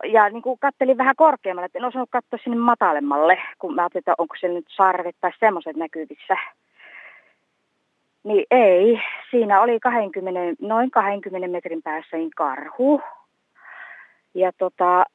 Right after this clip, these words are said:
minä olen aina toivonut, että voi kun näkisi karhun ja olen lukenut tosi paljon meidän ku-, metsän kuninkaasta ja, ja ajatellut. Meillä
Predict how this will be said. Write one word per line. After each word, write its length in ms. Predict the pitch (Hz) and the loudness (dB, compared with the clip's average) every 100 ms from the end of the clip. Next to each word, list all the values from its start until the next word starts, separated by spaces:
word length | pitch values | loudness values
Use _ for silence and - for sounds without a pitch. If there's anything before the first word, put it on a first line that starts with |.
| - | -6
minä 280 | 214 226 - | 0 2 2
olen 160 | 214 - 247 | -2 -2 0
aina 400 | 269 269 262 220 | 2 0 -6 -8
toivonut, 420 | 190 170 156 160 | -8 -8 -8 -12
että 160 | - 202 | -12 0
voi 340 | 269 247 208 180 | 2 4 2 -2
kun 180 | 190 180 | -6 -8
näkisi 280 | 180 - - | -12 -18 -18
karhun 680 | - 214 240 226 202 196 196 | -2 2 2 2 -4 -8 -4
ja 100 | 170 | -2
olen 140 | 170 196 | 0 -2
lukenut 340 | 233 214 170 | 0 -2 -2
tosi 280 | 220 208 185 - | -10 -8 -8 -2
paljon 500 | 208 220 208 202 185 - _ - - - - _ _ _ _ _ - - 202 | 0 2 2 0 -2 -14 _ -20 -20 -20 -20 _ _ _ _ _ -8 -8 -2
meidän 320 | 190 185 180 - - - - _ | -2 -2 -4 -10 -12 -14 -18 _
ku-, 100 | - 208 | -8 -2
metsän 320 | 208 202 170 | -2 -2 -4
kuninkaasta 800 | 202 208 185 - 180 180 - 175 | -4 -4 -6 0 0 -2 -6 -4
ja, 280 | 170 165 165 - - _ _ - - | -2 -2 -4 -10 -16 _ _ -14 -8
ja 240 | 185 147 | 0 2
ajatellut. 340 | 190 - 185 - | 2 0 -4 0
Meillä 200 | 226 | 0